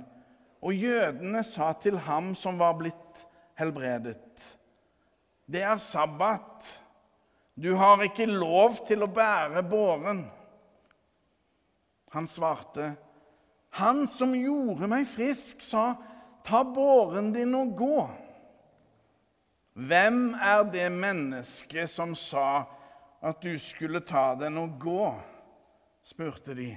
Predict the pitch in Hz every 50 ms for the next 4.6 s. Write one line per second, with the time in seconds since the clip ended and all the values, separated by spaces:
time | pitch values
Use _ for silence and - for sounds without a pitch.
0 | 85 - - _ _ _ _ _ _ _ _ _ _ _ _ _ _ _ _ _
1 | _ _ _ _ _ _ _ _ _ _ _ _ - - 180 196 220 214 220 240
2 | 240 226 214 170 151 156 190 220 214 - - 185 190 180 - - - - - -
3 | - _ _ _ _ _ - 277 269 - - - 208 202 - - 240 214 170 139
4 | 135 139 151 156 151 170 180 214 233 240 233 190